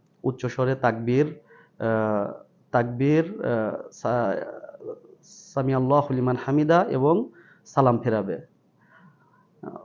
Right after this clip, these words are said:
দশ নাম্বার, আহ, ওয়াজিব হচ্ছে, আহ, সালাতে কম বেশি, আহ, ভুল হলে সাহু সিজদার মাধ্যমে, আহ, সা-, সলাত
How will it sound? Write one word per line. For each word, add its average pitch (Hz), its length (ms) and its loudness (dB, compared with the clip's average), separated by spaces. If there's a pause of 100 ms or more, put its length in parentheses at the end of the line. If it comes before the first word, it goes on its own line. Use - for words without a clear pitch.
(100)
দশ 135 280 0
নাম্বার, 151 360 6
আহ, 127 1000 0
ওয়াজিব 135 280 2
হচ্ছে, 139 540 -2 (300)
আহ, 120 180 0
সালাতে 151 360 0
কম 143 260 2
বেশি, 139 600 0 (240)
আহ, 123 340 -2
ভুল 127 260 0
হলে 156 360 6
সাহু 135 260 0
সিজদার 143 400 -2
মাধ্যমে, 139 440 2
আহ, - 880 -4
সা-, 117 480 2
সলাত 143 580 2